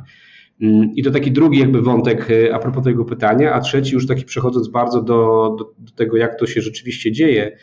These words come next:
no to nasz proces syntezy jest procesem dość skomplikowanym, mm, bo wieloetapowym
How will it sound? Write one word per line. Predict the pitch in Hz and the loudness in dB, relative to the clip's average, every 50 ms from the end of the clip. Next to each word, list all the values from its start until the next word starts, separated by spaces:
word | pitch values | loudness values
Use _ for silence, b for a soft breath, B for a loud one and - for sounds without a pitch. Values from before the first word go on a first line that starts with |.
| b b b b b _ - | b b b b b _ -4
no | 117 120 117 | -2 -2 -2
to | 113 - 131 123 120 120 117 117 - | -2 -2 -2 0 2 2 0 0 0
nasz | 117 123 147 143 - | 0 0 0 -2 -2
proces | - 135 151 143 147 - 117 - - | -2 -2 -2 0 -2 -4 -6 -6 -6
syntezy | - 123 113 127 117 110 107 117 123 131 139 | -6 -6 -4 -2 -2 0 0 2 2 2 4
jest | 131 117 117 117 110 - - - _ _ | 4 4 2 2 0 -2 -8 -14 _ _
procesem | - 113 110 120 120 - - 117 117 117 | -6 -6 -4 -4 -4 -4 -2 0 0 2
dość | 110 113 110 - | 2 0 -2 -2
skomplikowanym, | - - 117 110 110 - 110 - 113 113 135 143 143 120 104 101 107 | -4 -4 -4 -4 -4 -4 -6 -6 -4 -2 0 2 2 2 2 2 0
mm, | 120 123 - - - 117 110 110 110 107 107 107 107 110 107 107 107 | -2 -4 -6 -10 -6 -2 0 2 2 4 4 4 4 4 2 0 0
bo | 113 113 110 | -2 0 0
wieloetapowym | 123 127 123 123 127 123 123 120 113 - 117 104 95 98 107 127 135 131 - | 2 2 2 2 0 -2 -6 -8 -6 -4 -4 -2 -2 -2 -4 -4 -4 -6 -12